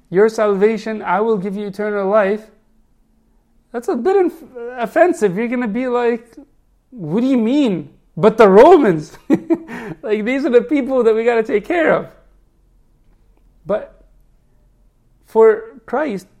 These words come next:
he wasn't trying to just tailor to their, their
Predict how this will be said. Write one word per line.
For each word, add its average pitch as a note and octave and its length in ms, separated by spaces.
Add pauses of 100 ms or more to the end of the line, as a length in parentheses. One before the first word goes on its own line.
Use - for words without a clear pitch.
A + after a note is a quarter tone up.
(580)
he G#3+ 100
wasn't A#3+ 360
trying G#3+ 320
to F#3+ 80
just F#3 480 (1160)
tailor G#3+ 540
to F3+ 920 (240)
their, F3+ 420
their E3+ 520